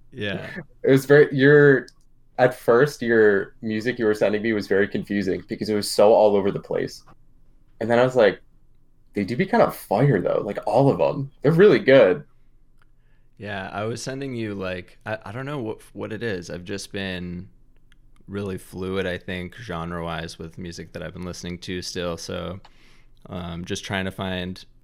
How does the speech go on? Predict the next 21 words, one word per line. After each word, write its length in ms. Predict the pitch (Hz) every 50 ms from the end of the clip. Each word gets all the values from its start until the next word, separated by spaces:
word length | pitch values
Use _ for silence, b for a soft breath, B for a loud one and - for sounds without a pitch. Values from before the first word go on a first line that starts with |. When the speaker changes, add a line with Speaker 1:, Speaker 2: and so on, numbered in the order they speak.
| - -
Speaker 1:
bangers 520 | - 90 90 92 92 92 90 90 85 -
in 100 | 90 87
every 340 | 87 85 85 85 87 87 82
category. 800 | - - - 80 80 82 87 82 80 78 76 78 78 78 82 - - _ _ _ _ _ _ - - - _ _ _ -
So 480 | - - - 92 82 80 80 82 82 -
it's, 320 | 95 95 92 - - - -
it's, 400 | - 98 85 - - - - - b b b b b b b b b -
yeah, 220 | - 107 95 85
being 220 | 82 85 98 98 98
able 180 | 98 92 95
to 100 | 87 92
switch 400 | - - - 98 92 87 - -
vibes 340 | - 87 87 90 104 101 101
and 180 | 110 110 110 120
using 300 | 147 160 165 170 123 98
music 340 | 95 95 98 98 101 95 -
to 120 | - 101
control 680 | - - 90 87 - - 95 90 90 92 95 95 95 92 -
or, 100 | 92 98
like, 240 | 92 87 85 - -
manage 640 | 85 80 80 80 80 85 92 101 104 - - -